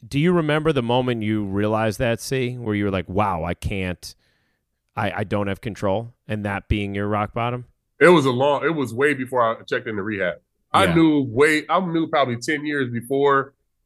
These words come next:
Speaker 2: I checked into rehab that I needed to go to rehab, that I, that this was gonna eventually be a problem.
Speaker 1: Yeah. And then in, and then that, that season with the Yankees was finally where you were like, "Okay, the"
Speaker 2: Yeah,
Speaker 1: I
Speaker 2: in fifteen,
Speaker 1: yeah.
Speaker 2: it was just, you know, it was the,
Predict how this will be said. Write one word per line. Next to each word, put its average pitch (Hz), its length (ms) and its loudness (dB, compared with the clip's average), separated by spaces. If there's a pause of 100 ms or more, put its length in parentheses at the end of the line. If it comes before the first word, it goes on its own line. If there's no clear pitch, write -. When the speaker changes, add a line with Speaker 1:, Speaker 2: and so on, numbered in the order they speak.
(180)
Speaker 2:
I 135 100 4
checked 143 260 0
into 127 140 -2
rehab 131 360 0
that 117 120 0
I 110 80 0
needed 110 260 -6
to 104 60 -10
go 101 120 0
to 95 100 -6
rehab, 87 400 -6
that 107 140 4
I, 113 100 2
that 110 240 -2
this 131 160 -2
was 117 100 -6
gonna 113 180 0
eventually 110 360 -4
be 101 100 -4
a 95 60 -2
problem. 95 380 0 (500)
Speaker 1:
Yeah. 90 260 -6 (880)
And 131 180 -2
then 113 420 -2 (140)
in, 117 240 -6
and 113 200 -4
then 110 160 -4
that, 107 320 -8
that 113 260 -2
season 120 420 -4
with 104 120 -6
the 113 80 -2
Yankees 107 480 -2
was 101 160 -8
finally 101 480 -2
where 98 160 -2
you 95 80 0
were 95 80 0
like, 92 260 -2
"Okay, 90 460 -4 (580)
the" 104 280 -4 (920)
Speaker 2:
Yeah, 135 180 10
Speaker 1:
I 120 120 10
Speaker 2:
in 107 80 2
fifteen, 147 500 2
Speaker 1:
yeah. 127 80 2
Speaker 2:
it - 20 0
was 123 200 -2
just, 123 260 -2
you 135 120 -4
know, 107 320 2
it 110 100 -4
was 107 200 -6
the, 98 340 0